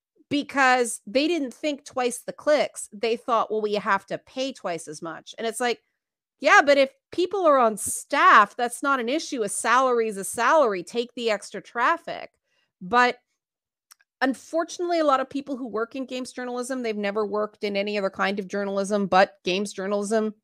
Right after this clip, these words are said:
maybe comics and nerd movies. But they're not like me who, you know, worked, <laughs> worked in music programming before I did video games. And I've recently gone back into music programming.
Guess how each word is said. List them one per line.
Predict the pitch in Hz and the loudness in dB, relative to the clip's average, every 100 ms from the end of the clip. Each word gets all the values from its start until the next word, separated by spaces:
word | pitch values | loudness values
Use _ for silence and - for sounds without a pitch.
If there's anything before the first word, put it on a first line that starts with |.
| - | -2
maybe | 190 190 220 | 2 2 0
comics | 202 208 208 247 - - - _ _ - | -2 2 2 2 -4 -12 -14 _ _ -2
and | 202 196 | 0 2
nerd | 214 185 | 0 0
movies. | 190 208 269 294 - _ _ _ - | 0 0 0 -2 -8 _ _ _ -2
But | 226 | 2
they're | 220 | 4
not | 214 214 | 6 6
like | 202 190 | 4 0
me | 196 208 220 | -2 -2 -2
who, | |
you | 202 196 | -2 -2
know, | 180 185 | -4 -2
worked, | 202 - _ _ _ - | -4 -4 _ _ _ -8
<laughs> | - - - - _ | -8 -10 -20 -20 _
worked | 202 233 392 - | 2 6 6 6
in | 330 | 4
music | 311 302 | 4 4
programming | 294 285 277 269 247 | 6 8 6 4 0
before | 202 - 294 | -4 6 8
I | 311 | 8
did | 294 254 | 6 -2
video | 269 269 254 | -2 0 0
games. | 262 247 240 | -2 -4 -2
And | 220 | -4
I've | 196 | -4
recently | 220 233 233 | -6 -6 -4
gone | 214 208 - - | -2 -2 -2 4
back | 247 285 277 | 6 6 4
into | 226 | -2
music | 196 190 185 - | -4 -6 -6 -4
programming. | 180 175 180 175 180 | -4 0 0 0 -2